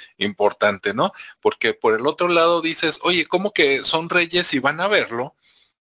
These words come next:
Y si ustedes, este, ahorita que acaba de pasar diciembre, ¿no? Que va uno a pedir posada y toda la cosa, dices, "Si, si, si José, María andaban pidiendo posada, a ver quién les daba chance", y hay versiones que hasta en una cueva o en un pesebre,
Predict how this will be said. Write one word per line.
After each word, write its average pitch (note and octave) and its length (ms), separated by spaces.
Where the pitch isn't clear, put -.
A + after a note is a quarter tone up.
Y A2+ 100
si - 140
ustedes, E3 560
este, A#2 420
ahorita C3 340
que C3+ 100
acaba C#3+ 260
de C#3 80
pasar C3 420
diciembre, B2+ 540
¿no? B2+ 180
Que - 140
va A#2 160
uno B2+ 260
a C3 100
pedir A#2+ 360
posada A#2+ 500
y A#2 80
toda A#2+ 220
la A#2 120
cosa, B2 380
dices, C3 560
"Si, - 300
si, B2+ 200
si C3 320
José, F#3 500
María E3+ 580
andaban D3 440
pidiendo D#3 680
posada, D#3+ 520
a D3+ 40
ver D#3+ 180
quién E3 180
les D#3+ 140
daba D#3+ 260
chance", D#3 400
y C3 80
hay C#3+ 100
versiones D3+ 460
que - 100
hasta A#2+ 220
en A#2 100
una D3 260
cueva D3 360
o A#2+ 120
en A2+ 80
un D3 120
pesebre, D#3 540